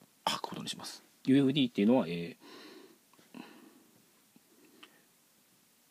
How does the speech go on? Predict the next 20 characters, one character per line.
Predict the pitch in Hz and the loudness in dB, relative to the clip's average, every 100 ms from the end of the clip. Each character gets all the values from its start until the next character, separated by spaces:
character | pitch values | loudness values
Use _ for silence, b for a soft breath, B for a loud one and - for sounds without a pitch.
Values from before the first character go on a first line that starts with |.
| _ _ | _ _
な | - | -18
ん | |
だ | - | -16
っ | |
け？ | - 131 - _ _ _ _ _ _ _ b b b b b b _ _ _ _ _ _ _ _ _ _ _ _ _ _ _ _ b b b b b _ _ _ _ _ _ - | -14 -14 -14 _ _ _ _ _ _ _ b b b b b b _ _ _ _ _ _ _ _ _ _ _ _ _ _ _ _ b b b b b _ _ _ _ _ _ -10
あ、 | - _ _ - | -10 _ _ 4
ユ | 110 | 10
ニ | 117 160 156 | 10 10 6
ー | 156 | 4
ク | - 180 - - _ - | 4 4 2 -12 _ -18
フ | - - - | -10 -6 -2
ァ | - | -2
ク | - | 2
ト | 131 | 4
リ | 107 | 4
ゼ | 104 | 4
ー | |
シ | 107 | 2
ョ | |
ン | 127 | 2